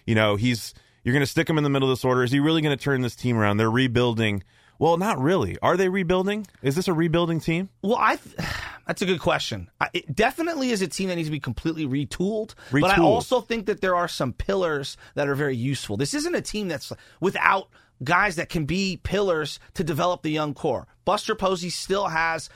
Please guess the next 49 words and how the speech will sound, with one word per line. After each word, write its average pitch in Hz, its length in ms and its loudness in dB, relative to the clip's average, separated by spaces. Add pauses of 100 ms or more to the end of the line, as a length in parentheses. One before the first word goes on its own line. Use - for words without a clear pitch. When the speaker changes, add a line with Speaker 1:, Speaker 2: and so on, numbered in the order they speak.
(140)
Speaker 2:
so 254 260 0
much 262 220 -2
to 196 100 0
offer. 185 260 0
Even 277 160 -2
if 311 100 -6
the - 80 -2
bat 190 280 -2
slips, - 540 -4 (320)
mentally, 160 680 0 (180)
the 190 60 0
way 240 180 2
he 262 160 -2
controls 233 500 -4
your 196 100 -2
staff, 226 640 -2 (220)
the, 220 340 -4
the 240 260 0
impact 226 500 -2 (160)
cannot 240 340 -2
be 170 100 -4
quantified. 175 600 -2
Would 131 160 -2
you 214 100 0
agree 165 280 -2
there? 196 400 -2
Speaker 1:
Oh, 107 160 4
absolutely. 127 640 0
Speaker 2:
Right? 202 300 2
And 247 100 0
then 277 100 2
Evan 294 260 0
Longoria, 240 640 2
for 214 180 -4
as 147 100 -2
bad 233 300 -2
as 208 80 -4
he 220 80 -4
was 208 260 -2
last 160 320 -2
year, 160 180 -2 (240)
he 233 140 0
still 320 360 -4
led 202 200 0
the 160 60 -8
team 226 220 -4
in 131 60 -4
home 165 220 0
runs. 123 380 -4